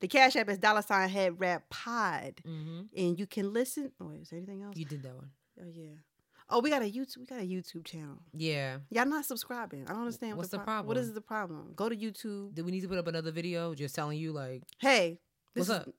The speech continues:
Speaker 1: subscribe. <laughs>
Speaker 2: We'll do it.
Speaker 1: We will do it. Um, and lastly, you can listen to us on a bunch of,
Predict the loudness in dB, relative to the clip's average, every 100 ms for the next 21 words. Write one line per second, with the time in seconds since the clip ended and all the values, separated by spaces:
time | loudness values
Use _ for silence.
0 | _ -8 -4 0 0 -2 _ _ -6 -6
1 | -10 -14 -12 0 0 0 -6 -4 0 4
2 | 4 4 2 0 0 2 2 2 0 0
3 | -4 -12 -18 -14 -14 0 6 8 6 4
4 | 6 10 8 8 2 2 2 0 -2 0
5 | 0 2 2 2 6 6 6 2